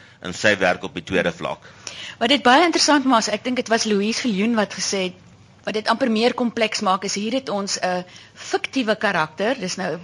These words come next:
Speaker 2: Esther, wat navorsing doen oor 'n historiese karakter wat werklik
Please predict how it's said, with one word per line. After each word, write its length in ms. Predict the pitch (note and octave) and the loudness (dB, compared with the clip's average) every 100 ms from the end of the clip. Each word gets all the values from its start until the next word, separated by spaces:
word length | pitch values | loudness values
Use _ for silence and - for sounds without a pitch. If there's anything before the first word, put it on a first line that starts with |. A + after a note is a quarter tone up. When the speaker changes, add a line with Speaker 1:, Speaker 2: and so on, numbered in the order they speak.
| - - | -12 -6
Speaker 2:
Esther, 440 | G#3 - F#3 A#3 - - - - - | -4 -2 -2 -2 -4 -20 -18 -8 -2
wat 180 | G#3+ | 0
navorsing 600 | G#3 G3 B3 D#4 C#4 G#3+ | 2 2 2 0 -2 -2
doen 280 | F#3+ F#3 G#3 - - - | -4 -6 -6 -10 -12 0
oor 220 | G#3+ G3+ F#3+ | 2 2 2
'n 260 | F#3+ G3 - - - - | 0 0 -2 -10 -20 -8
historiese 1040 | G#3+ A3 - - C#4 C4 B3+ C4 A3 G#3 - - - | -2 -2 -2 2 4 4 4 2 2 0 -6 -16 -4
karakter 420 | A3 G3 - G#3 | 2 2 2 -2
wat 160 | G3+ | -2
werklik 520 | F#3+ F#3+ F#3 A#3+ G3 | 2 2 2 0 0